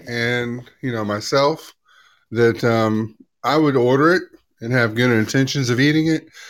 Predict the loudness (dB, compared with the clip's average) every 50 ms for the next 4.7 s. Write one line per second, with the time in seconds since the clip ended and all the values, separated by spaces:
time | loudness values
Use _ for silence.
0 | -20 -20 -20 _ _ -4 0 0 2 2 2 2 0 -2 -2 -4 -2 0 0 0
1 | -2 -4 -4 -4 -4 -4 -4 -4 -2 -2 0 0 0 -2 -2 -2 0 0 0 0
2 | 0 0 0 -2 -2 0 -2 -2 -2 -2 0 0 2 2 2 0 0 -4 -6 -2
3 | -2 -2 -2 -4 -6 -8 -8 -4 -4 -2 -2 -2 -2 -2 0 0 2 2 0 -2
4 | -4 -8 -10 -8 -2 0 2 2 4 4 2 0 -2